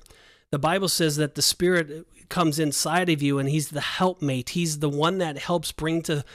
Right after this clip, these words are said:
to light all the things of Jesus. He's the help, he's the one that helps us interpret the harder things that are in the Bible. He's the one that opens our eyes to the things that were once lost. And, and the Bible also says that the things of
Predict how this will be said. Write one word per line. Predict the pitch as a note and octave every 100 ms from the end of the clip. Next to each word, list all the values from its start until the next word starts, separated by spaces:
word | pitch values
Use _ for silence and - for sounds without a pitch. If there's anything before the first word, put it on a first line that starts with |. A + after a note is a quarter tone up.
| - -
to | E3
light | C#3+ D#3 D#3 D#3
all | - E3 F#3
the | F#3 E3
things | - E3 D#3 C#3
of | C3
Jesus. | B2 C3+ C3 A2+ A2
He's | E3 D#3
the | D3
help, | C3+ F3 E3+ - - - - -
he's | F3 E3+
the | E3
one | F3 E3+
that | D3+
helps | D3 - F#3+ -
us | D#3+ -
interpret | D#3 D3 - F3+ F3+ - C3+ C3 - - - -
the |
harder | B2+ D#3 E3+ E3+ D#3
things | - D3+ C#3+
that | C#3 C3+
are | C3+
in | C#3 C#3
the | B2+
Bible. | B2+ C3+ A#2+ A2+
He's | A#2 E3+
the | D#3+
one | C#3+ D#3 F3
that | E3+ C#3 -
opens | E3+ F3+ E3
our | D3 C#3
eyes | C3 C#3+ D#3+ D3 C3 -
to | - D3 C3 - - - -
the | D#3
things | - E3 D#3
that | C3+
were | C#3+ C#3
once | C3+ C3 - -
lost. | C#3 C3+ D3 A#2+ A2+ - -
And, | D3+ D#3 E3
and | D#3+
the | D#3+
Bible | F3+ F#3+ E3
also | G#3+ -
says | E3 - D3 C#3
that | D3
the | D#3
things | - F3+ F3+
of | D#3+ D3+